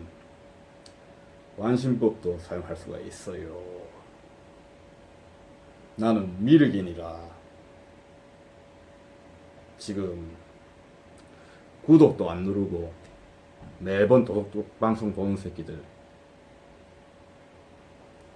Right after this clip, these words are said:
뜨끔할 거야. 당장 구독 누르지 못해? 맨날 검색해서 보고, 응? 안 그래도 쓰레기 방송,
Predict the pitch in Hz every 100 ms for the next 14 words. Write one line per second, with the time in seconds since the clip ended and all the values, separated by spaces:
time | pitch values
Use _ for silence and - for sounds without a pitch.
0 | - 101 110 95 87 98 82 73 - -
1 | - - - - - - - - - -
2 | - - - - - - 90 101 131 110
3 | 151 123 110 117 113 123 165 196 - -
4 | - - - - - - - - - -
5 | - - - - 160 170 151 113 113 131
6 | 113 110 101 82 80 - - - 101 120
7 | - - - - - - - 104 120 107
8 | - 139 120 95 90 92